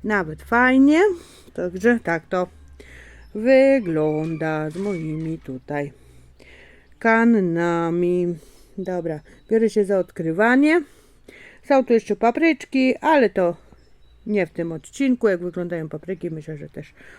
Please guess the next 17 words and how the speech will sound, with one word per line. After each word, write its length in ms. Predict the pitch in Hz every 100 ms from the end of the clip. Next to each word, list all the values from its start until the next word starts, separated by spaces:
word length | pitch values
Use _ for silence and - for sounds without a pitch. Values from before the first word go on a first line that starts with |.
| -
o 80 | 240
paprykach 560 | 240 220 214 226 196 175
i 100 | 180
o 60 |
innych 280 | 180 196 175
warzywach, 540 | 165 170 196 190 175 - - - - - - - -
które 200 | 220 208
tutaj 280 | 202 185
mam, 320 | 180 196 196 185 -
e, 180 | 202 175
tak 180 | 180 165
bardziej 320 | 185 170 180
wam 200 | 165 170
posegreguję, 800 | 185 185 175 165 147 - 196 180 180 - - _ -
że 180 | 175 165
tak 220 | 156 -
powiem, 420 | 175 165 165 156